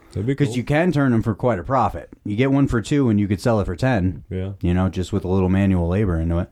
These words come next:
Speaker 1: Oh, yeah.
Speaker 2: I would just have to be more mechanically inclined than I am
Speaker 1: Mm.
Speaker 2: today.
Speaker 1: Yeah, you're
Speaker 2: But
Speaker 1: definitely not that.
Speaker 2: Shut up! I could learn.
Speaker 1: Maybe.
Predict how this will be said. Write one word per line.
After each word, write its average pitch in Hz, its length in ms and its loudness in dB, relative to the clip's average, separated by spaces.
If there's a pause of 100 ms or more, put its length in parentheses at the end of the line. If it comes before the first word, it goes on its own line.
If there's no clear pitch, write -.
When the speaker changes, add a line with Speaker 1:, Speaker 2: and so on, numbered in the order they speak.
(140)
Speaker 1:
Oh, 98 180 -4
yeah. 143 180 -4 (220)
Speaker 2:
I 87 80 -2
would 85 100 -2
just 85 180 -2
have 90 160 2
to 85 60 -4
be 90 120 2
more 87 200 4
mechanically 87 760 0
inclined 92 520 0
than 90 80 -4
I 87 120 -2
am 87 240 0
Speaker 1:
Mm. 76 340 -4
Speaker 2:
today. 101 680 2
Speaker 1:
Yeah, 87 160 0
you're 85 180 0
Speaker 2:
But 82 100 -2
Speaker 1:
definitely 82 320 2
not 76 260 -6
that. 73 320 -8
Speaker 2:
Shut 226 280 0
up! 151 260 0
I 147 120 0
could 165 160 0
learn. 123 680 0 (260)
Speaker 1:
Maybe. 78 480 -8